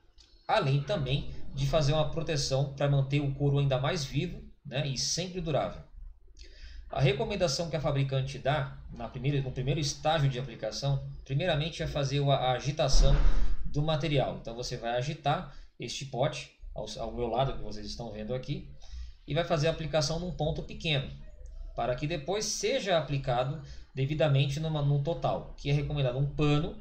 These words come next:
de tecido, como toalhas ou similares, ou até mesmo uma esponja, utilizando-se do lado macio. Deixe o produto agir durante quinze minutos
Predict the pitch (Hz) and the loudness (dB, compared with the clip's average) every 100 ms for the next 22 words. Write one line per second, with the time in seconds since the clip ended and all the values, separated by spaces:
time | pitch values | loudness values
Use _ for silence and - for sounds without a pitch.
0 | - - - - 120 120 117 110 123 - | -8 -8 -8 -6 -4 -4 -6 -6 -4 -2
1 | 143 160 151 135 - 117 113 139 117 131 | -2 -2 -6 -8 -8 -8 -4 -2 2 2
2 | 127 110 107 135 135 123 139 - - - | 2 0 -6 -2 0 2 0 -2 -8 -14
3 | - - 214 214 208 175 190 196 208 - | -18 -4 0 2 2 0 -2 -2 -4 -4
4 | 147 147 165 196 - - - - 214 190 | 0 0 0 -4 -8 -14 -12 -10 -4 2
5 | 143 143 156 170 139 139 165 - - 147 | 2 2 0 2 2 2 0 0 0 0
6 | - - - - - - - - - 131 | -4 -10 -10 -10 -8 -8 -8 -8 -6 -2
7 | 170 196 190 165 156 143 143 143 131 127 | 0 0 -4 -4 -2 0 2 2 2 -2
8 | 117 123 113 110 - - 208 196 190 160 | -4 -4 -4 -6 -8 -6 -6 -4 -2 0
9 | 190 - - | -2 -4 -12